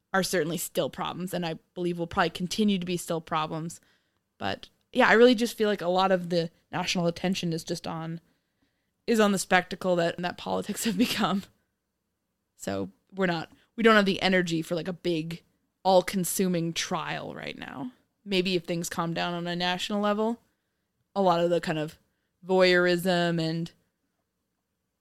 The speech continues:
craziness would get focused onto a crime. So anyways, after that, uh, uh, bleak aside into the nature of <laughs> crime and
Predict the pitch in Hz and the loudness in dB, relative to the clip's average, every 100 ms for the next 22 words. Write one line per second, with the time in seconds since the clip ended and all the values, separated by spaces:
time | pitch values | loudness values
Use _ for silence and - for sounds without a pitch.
0 | _ _ - - 196 190 175 170 180 170 | _ _ -6 2 4 4 0 -2 -4 -6
1 | 156 170 147 170 170 156 - 95 - - | -4 -6 -6 -8 -8 -8 -8 -12 -14 -18
2 | - - - - 240 - _ _ _ _ | -16 -12 -10 -8 -12 -14 _ _ _ _
3 | _ - - - 240 233 226 208 170 165 | _ -20 -12 4 8 10 8 6 4 2
4 | 180 - 190 202 190 185 175 175 - 190 | 0 2 2 4 4 6 6 4 2 -6
5 | - _ 190 185 175 170 175 - - 226 | -14 _ 4 6 4 2 -4 -12 -2 6
6 | 240 220 240 - 196 185 185 180 185 - | 6 6 4 6 6 8 6 4 0 0
7 | 196 180 175 175 180 170 180 170 - - | 0 2 2 2 2 2 2 2 -4 -2
8 | 196 175 175 170 175 160 160 180 | 4 6 6 6 2 0 -2 -6